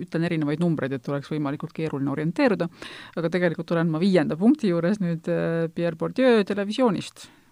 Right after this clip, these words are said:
Kla-, absoluutne klassika, üheksakümnendate olulisim, ma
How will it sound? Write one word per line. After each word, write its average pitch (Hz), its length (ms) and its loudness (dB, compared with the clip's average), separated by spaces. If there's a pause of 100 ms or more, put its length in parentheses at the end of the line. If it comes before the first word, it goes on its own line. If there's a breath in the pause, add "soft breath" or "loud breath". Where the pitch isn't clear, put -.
Kla-, - 160 -6
absoluutne 180 340 -6
klassika, 180 640 -2 (340)
üheksakümnendate 165 840 -4
olulisim, 160 720 -4 (100)
ma 151 220 -6